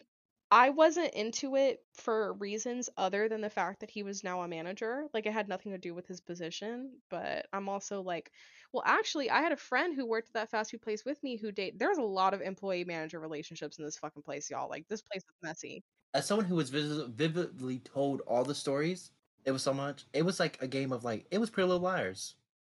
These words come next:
Speaker 1: Yeah, exactly. Everybody was fucking everybody. It was like,
Speaker 2: <laughs>
Speaker 1: damn, like, you could literally look at one person and know that they had fucked, like,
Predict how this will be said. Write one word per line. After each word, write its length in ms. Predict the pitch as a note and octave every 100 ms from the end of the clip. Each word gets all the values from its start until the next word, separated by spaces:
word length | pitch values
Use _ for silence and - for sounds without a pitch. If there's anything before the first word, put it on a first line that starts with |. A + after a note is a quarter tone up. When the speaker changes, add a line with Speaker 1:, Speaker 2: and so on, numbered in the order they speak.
| _
Speaker 1:
Yeah, 260 | B3 F#4+ E4
exactly. 560 | C#4+ - D#4 F4+ C4+ G#3
Everybody 300 | D#4+ D#4+ D#4
was 120 | D#4
fucking 240 | D4+ C#4+
everybody. 540 | G3+ C4+ B3+ A3 F#3+ F#3
It 60 |
was 160 | G#3 B3
like, 280 | A#3+ G#3 G3+
Speaker 2:
<laughs> 0 |
Speaker 1:
damn, 400 | A#3 D4+ G#3+ G#3
like, 180 | G#3 - - - -
you 160 | A3+
could 180 | F4 G4
literally 440 | C#4 A#3+ C#4 C#4+ C4+
look 140 | B3
at 120 | A3
one 160 | G3 G3+
person 400 | G#3+ G3+ - G#3+
and 160 | G3+ G#3+
know 160 | G3
that 100 | G#3
they 100 | G#3
had 160 | G#3 G3
fucked, 280 | - F#3+ F#3+
like, 180 | F3+